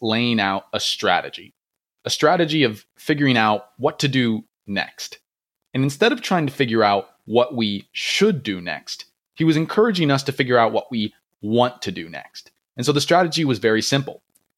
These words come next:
Sit down, do nothing. You can have your eyes opened or closed, but just wait. Wait until you actually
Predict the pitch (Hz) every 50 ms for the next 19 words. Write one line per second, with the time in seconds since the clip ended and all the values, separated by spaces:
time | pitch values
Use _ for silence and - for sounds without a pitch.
0 | _ _ _ - - - - - 190 - - - 117 98 85 82 87 98 123 131
1 | - _ _ _ _ _ _ _ _ - 104 - 131 147 151 147 147 156 160 -
2 | - - - 101 101 101 101 98 98 - 95 92 104 143 165 165 - _ _ _
3 | _ _ _ - 107 - 113 107 113 113 107 107 107 - 113 110 104 104 104 104
4 | 104 - - _ - 143 151 147 - 170 170 175 175 - _ _ _ _ - 139
5 | 135 131 - - 113 104 95 90 87 92 95 - - _ _ _ _ _ _ -
6 | 151 160 - 294 - - - _ - 117 113 123 175 143 - - _ - - -
7 | _ _ _ _ _ _ _ _ _ _ _ - 110 110 127 160 226 262 - -
8 | - - _ _ _ _ - 147 151 - 160 156 139 139 135 - - 143 160 156
9 | - - - 185 180 180 180 190 -